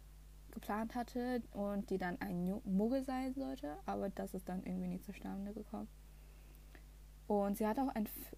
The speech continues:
enthüllt, dass, ähm, in ihrem frühesten Entwurf von Harry Potter und der Stein der Weisen die Familie Granger am Ufer der Familie Potter lebte. Also die Potter sollten dann, ähm, nicht in Godric's Hollow, sondern auf einer Insel leben.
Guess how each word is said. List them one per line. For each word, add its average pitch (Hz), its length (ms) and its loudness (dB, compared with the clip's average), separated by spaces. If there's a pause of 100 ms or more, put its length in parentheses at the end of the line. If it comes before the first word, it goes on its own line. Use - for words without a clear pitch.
(100)
enthüllt, 202 460 4 (320)
dass, 180 540 4 (160)
ähm, 185 340 2
in 185 140 2
ihrem 185 280 0 (120)
frühesten 226 580 2
Entwurf 220 380 0
von 208 240 -2
Harry 202 140 2
Potter 208 200 0
und 208 60 0
der 196 60 0
Stein 185 260 0
der 202 140 -2
Weisen 196 500 0 (580)
die 208 80 2
Familie 190 280 2
Granger 196 360 4
am 175 140 4
Ufer 202 280 0
der 185 120 0
Familie 185 440 0 (180)
Potter 220 320 -2
lebte. 226 380 0
Also 180 220 2
die - 120 -2
Potter 208 320 0
sollten 185 240 2
dann, 185 240 0 (1080)
ähm, 185 400 2 (220)
nicht 202 180 0
in 190 80 0
Godric's 185 420 0
Hollow, 202 260 0
sondern 190 360 0
auf 185 200 -2
einer 185 220 -2
Insel 202 280 2
leben. 190 380 2